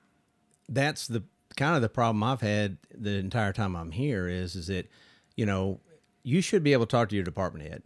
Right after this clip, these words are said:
And one of our big blow-ups in this timeline was when I had asked him for a couple of weeks to have a meeting 'cause I was frustrated as his fire chief on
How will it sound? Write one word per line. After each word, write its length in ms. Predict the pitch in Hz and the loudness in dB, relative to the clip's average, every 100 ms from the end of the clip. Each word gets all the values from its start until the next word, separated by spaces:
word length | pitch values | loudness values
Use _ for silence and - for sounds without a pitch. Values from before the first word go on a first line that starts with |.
| _ - | _ -2
And 360 | 104 104 98 | 0 2 2
one 160 | 104 131 | 4 6
of 80 | 127 | 6
our 140 | 120 | 4
big 300 | 98 135 131 | 4 2 4
blow-ups 800 | 127 156 123 98 98 - - - - | 4 4 6 4 0 -4 -12 -12 -12
in 280 | - 107 104 | -4 -2 0
this 180 | 98 90 | -2 -2
timeline 580 | - 190 160 98 101 101 | -2 0 0 0 0 0
was 520 | 101 98 101 98 - _ - _ - | 0 2 0 -2 -6 _ -20 _ -4
when 560 | 104 104 104 101 98 - _ _ | 0 2 2 2 -2 -6 _ _
I 140 | 101 113 | -2 2
had 100 | 120 | 4
asked 320 | 110 113 - | 4 2 2
him 140 | 110 104 | 0 0
for 360 | 110 101 95 - | 0 0 0 -4
a 100 | 104 | -4
couple 300 | - 110 98 | -4 -2 -2
of 100 | 92 | 0
weeks 400 | 135 139 104 - | 2 0 -2 -6
to 180 | 101 92 | -4 -2
have 200 | 113 98 | 0 0
a 60 | |
meeting 300 | 95 160 127 101 | 0 0 0 -2
'cause 160 | 101 | -2
I 160 | 98 107 | -2 -2
was 140 | 95 | -6
frustrated 680 | - 110 101 - 104 101 98 | -4 -4 -4 -2 0 0 0
as 280 | 95 92 - | 0 -2 -2
his 420 | 104 101 95 - - _ _ _ | 0 2 0 -4 -16 _ _ _
fire 260 | 117 185 | -2 0
chief 400 | 170 101 95 107 - | -2 0 0 0 -2
on 500 | 98 98 98 98 | -4 -2 -2 -2